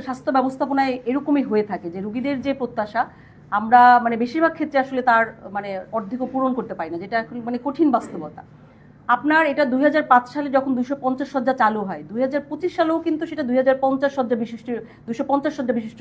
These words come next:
রয়ে গেছে। তাহলে আপনার এই বিশ বছরে এই পটুয়াখালীর জনসংখ্যা কি বেড়ে গেছে না? এখানে রুগীর পরিমাণ কি বাড়ে নাই আগের চেয়ে? কিন্তু আমরা শয্যা কি বাড়াতে পেরেছি? আমাকে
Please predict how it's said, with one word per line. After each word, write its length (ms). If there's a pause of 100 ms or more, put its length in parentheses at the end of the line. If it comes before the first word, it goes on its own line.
রয়ে 180
গেছে। 180 (500)
তাহলে 200
আপনার 160 (140)
এই 80 (120)
বিশ 160 (140)
বছরে 360 (440)
এই 100
পটুয়াখালীর 500
জনসংখ্যা 420
কি 120
বেড়ে 180
গেছে 220
না? 120
এখানে 220
রুগীর 280
পরিমাণ 340
কি 60 (540)
বাড়ে 220
নাই 160
আগের 220
চেয়ে? 140 (320)
কিন্তু 200
আমরা 120 (100)
শয্যা 280
কি 120
বাড়াতে 280
পেরেছি? 320 (520)
আমাকে 200